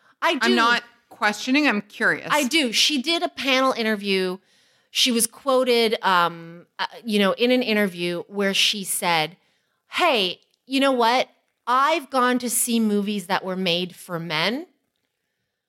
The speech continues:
Speaker 1: and it's time for men to come out and see movies that are made for women." Um,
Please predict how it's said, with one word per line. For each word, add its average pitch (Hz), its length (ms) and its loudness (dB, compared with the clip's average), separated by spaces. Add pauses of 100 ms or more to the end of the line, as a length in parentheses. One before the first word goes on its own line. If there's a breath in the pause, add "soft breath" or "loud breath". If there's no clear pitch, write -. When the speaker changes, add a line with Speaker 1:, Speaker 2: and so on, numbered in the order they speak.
(360)
Speaker 1:
and 214 440 0
it's 247 240 -4
time 214 520 0
for 226 280 -6 (160)
men 196 520 -2
to 196 120 -10
come 190 260 -10
out 170 240 -4
and 175 100 -18
see 175 220 -12
movies 170 400 -8
that 165 140 -2
are 165 100 0
made 151 240 -4
for 151 140 -10
women." 110 420 -16 (1040)
Um, 190 640 2